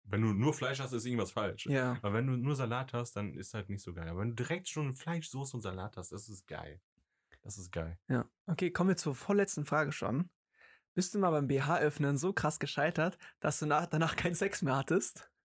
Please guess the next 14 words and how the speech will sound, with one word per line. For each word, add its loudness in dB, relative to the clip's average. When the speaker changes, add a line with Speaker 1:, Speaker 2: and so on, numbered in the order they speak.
Speaker 1:
Nein. 0
Speaker 2:
Oh 0
Mann. 2
Ich -4
dachte, 2
das 4
würde 4
jetzt 0
eine 2
coole 4
Story 2
kommen. 2
Speaker 1:
Ähm, 0
ja, 0